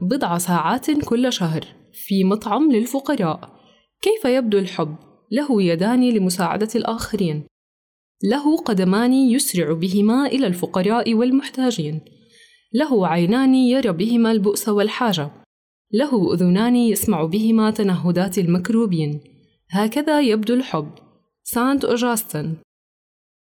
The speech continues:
تبرع بلتر من الدم كل عام. أحيانًا عندما أفكر في النتائج الهائلة المترتبة على أشياء بسيطة، أكاد أتصور أنه ليس هناك شيء صغير. إبروس بارتون.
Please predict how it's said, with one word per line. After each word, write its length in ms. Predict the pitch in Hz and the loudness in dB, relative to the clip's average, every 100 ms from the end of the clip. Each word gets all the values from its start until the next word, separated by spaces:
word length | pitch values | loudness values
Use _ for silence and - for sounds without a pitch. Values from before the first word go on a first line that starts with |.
| _ _ _ _ _ _ - | _ _ _ _ _ _ -8
تبرع 400 | 190 233 247 180 | -2 -2 0 -2
بلتر 440 | 165 185 214 247 | 0 0 0 0
من 260 | 277 254 247 | 2 4 4
الدم 400 | 208 156 226 262 | 2 0 2 0
كل 240 | 254 247 | 0 0
عام. 420 | 262 226 156 151 143 - _ _ _ _ - | 0 0 -2 -4 -6 -12 _ _ _ _ -10
أحيانًا 720 | - 208 240 247 226 392 359 | -4 -2 0 2 2 2 0
عندما 600 | - 185 196 254 240 156 - | -4 -2 0 2 2 0 -4
أفكر 400 | - 240 226 175 | -4 -2 -2 0
في 100 | 180 | 0
النتائج 520 | 165 170 240 - 175 | 0 0 -2 -2 -2
الهائلة 680 | 160 175 240 - 220 214 214 - - - | -2 0 0 0 2 0 -2 -10 -18 -4
المترتبة 640 | 220 240 247 277 320 262 226 | 0 2 0 -2 0 0 2
على 440 | 208 254 254 175 | 0 0 0 -2
أشياء 460 | - - 240 254 185 | -4 -2 -2 -2 -2
بسيطة، 680 | 180 - 220 214 175 180 180 - _ | -2 -2 -2 0 0 -2 -6 -20 _
أكاد 380 | - 247 339 240 | -8 -4 0 0
أتصور 760 | 170 170 185 254 247 247 240 - | 0 -2 -2 0 0 2 2 2
أنه 320 | 202 226 196 | 0 0 0
ليس 240 | 214 240 | 0 0
هناك 520 | 190 175 202 240 240 233 | 0 2 2 0 -2 -2
شيء 400 | 220 214 214 226 | 0 0 2 -2
صغير. 520 | 240 240 190 135 - - _ - | 0 0 0 -2 -10 -20 _ -8
إبروس 400 | 196 180 202 254 | -4 0 -2 -2
بارتون. 580 | 214 220 220 180 156 156 | -2 -2 -2 -4 -4 -8